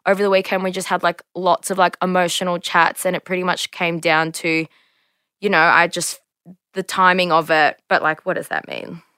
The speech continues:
<laughs> I feel like where we kinda landed was the timing wasn't right because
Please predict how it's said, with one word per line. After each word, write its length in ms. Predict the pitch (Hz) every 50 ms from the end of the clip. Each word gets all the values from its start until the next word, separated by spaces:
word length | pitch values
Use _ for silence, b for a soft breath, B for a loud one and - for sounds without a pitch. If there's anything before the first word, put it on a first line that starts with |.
| _ _ _ -
<laughs> 80 | - 175 - _ _ B B B 330 311 B B B B B B - -
I 100 | - 185
feel 380 | - - - 214 202 202 208 208
like 640 | 202 190 185 185 180 180 180 180 - - - - _ _ _ _ _ _ _ _ _ _ _ _ _ _ _ _ _ -
where 300 | 170 170 202 190 196 202
we 80 | 208 208
kinda 300 | - 220 208 202 190 180
landed 440 | 165 165 165 175 180 175 170 165
was 180 | - 180 175 170
the 100 | - 190
timing 400 | - - 190 180 175 180 180 180
wasn't 280 | 175 175 - 190 165 160
right 440 | 165 175 170 165 156 160 170 - - - _ _
because 500 | - 143 - 196 180 170 170 160 -